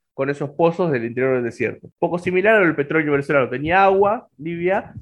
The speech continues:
muy difícil de extraer. Gaddafi lo logró extraer. Todos esos logros de, de Gaddafi, caído Gaddafi, llegado la democracia liberal estadounidense a Libia, también Irak, han determinado que Libia como unidad política hoy,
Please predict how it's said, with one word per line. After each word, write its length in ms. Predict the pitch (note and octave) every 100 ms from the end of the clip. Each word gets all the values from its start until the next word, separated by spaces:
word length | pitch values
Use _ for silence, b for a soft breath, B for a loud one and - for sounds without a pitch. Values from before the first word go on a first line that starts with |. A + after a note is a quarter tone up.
| -
muy 180 | - F3+
difícil 280 | F3 F3 D#3
de 60 | D3
extraer. 240 | C#3 A#2
Gaddafi 300 | B2 D3+ -
lo 80 | C#3
logró 220 | C3+ C#3
extraer. 380 | D3+ C#3+ A#2 G#2+
Todos 200 | C4+ C4+
esos 200 | C4+ G3+
logros 440 | F3+ A3 G3 D#3 C#3+
de, 240 | B2+ G#2 -
de 140 | B2
Gaddafi, 540 | D3 G3 G3 G#3 B3 - _
caído 440 | E3 F#3 A#3 G#3
Gaddafi, 560 | F#3 G3+ F#3+ F#3+ E3 G#3+
llegado 400 | - C#3+ G3 G3
la 100 | D#3+
democracia 920 | C#3+ C#3 C3 F#3+ F#3+ - C#3+ B2+ - -
liberal 400 | B2+ B2+ D3+ D#3
estadounidense 1000 | C#3+ C3+ B2+ B2+ D#3+ E3 D#3+ D3+ F#3+ _ -
a 80 |
Libia, 540 | B2+ D#3 D3 C#3 D3+ - _
también 240 | - B2 C#3
Irak, 420 | E3+ F#3+ A3 - -
han 100 | F3+
determinado 580 | F3 F3 F#3 A#3+ A3
que 120 | G#3+ E3
Libia 340 | A#3+ G#3+ F3
como 180 | D#3 D#3+
unidad 280 | E3+ A3 A3
política 580 | F#3+ C#4+ C#4 G3+ F3 -
hoy, 260 | A3+ A#3